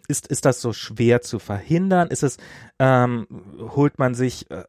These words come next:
holt man sich die, warum, also ich, ähm, ich hab jetzt zum Beispiel bei, ähm, Moment mal, ähm, so, ich hab jetzt,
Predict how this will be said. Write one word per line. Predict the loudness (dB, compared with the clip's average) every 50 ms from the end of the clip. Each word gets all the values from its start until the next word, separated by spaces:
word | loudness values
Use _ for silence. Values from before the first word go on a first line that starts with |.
| _ -14 -14
holt | -6 0 0 0 2 0
man | -2 -4
sich | -4 -8 -8
die, | -8 -6 -4 -4 -6
warum, | -8 -12 -14 -16 -16 -4 0 0 0 0 -2 -6 -10 -14 -8 -4
also | 0 2 2
ich, | 2 0 -4 -10 _ _ _ _ _ _ _ _ _ _ _ _ -20 -20 _ _ -20 -20 _ _ 2
ähm, | 4 6 6 4 2 0 -6 -8
ich | _ -4 -4
hab | -2 0
jetzt | 0 0 0 -2
zum | -6 -2
Beispiel | 0 2 0 0 -2 -2 -2 -2 0
bei, | 0 0 2 2 2 2 2 2 0 -2 -4 _ _ _ _ _ _ _ _ _ _ _ _ _ _ _ _ _ _ -2
ähm, | 0 2 2 2 0 -2 -6 -10 -14 _ -20 -20 -20 -20 -20 -20 -20 -20 _ _ _ _ _ _ _ _ _ _ _ _ _ _ _ _ _ _ _ -20
Moment | -18 -16 -14 -14 -14 -14 -10 -8
mal, | -6 -4 -2 0 -2 -2 -4 -6 -14 -20 -20 _ -14
ähm, | -10 -8 -6 -6 -6 -6 -6 -8 -12 -14 _ _ _ _ _ _ _
so, | -4 -2 -2
ich | -2 0 0
hab | 2 2
jetzt, | 2 0 0 -2